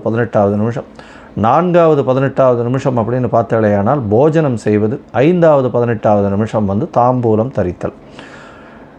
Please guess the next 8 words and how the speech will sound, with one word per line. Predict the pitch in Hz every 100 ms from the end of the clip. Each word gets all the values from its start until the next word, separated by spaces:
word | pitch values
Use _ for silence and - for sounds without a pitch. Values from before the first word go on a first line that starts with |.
| -
இந்த | 156 151 139 123 104 - 110
போஜனம் | 156 180 196 185 165
செய்யும் | 160 156 147
பொழுதும் | 139 135 135 185 -
தாம்பூலம் | 131 156 165 160 160 143 131
தரிக்கும் | 127 117 131 117
பொழுதும் | 110 110 135 135 - 123
உண்டான | 147 147 131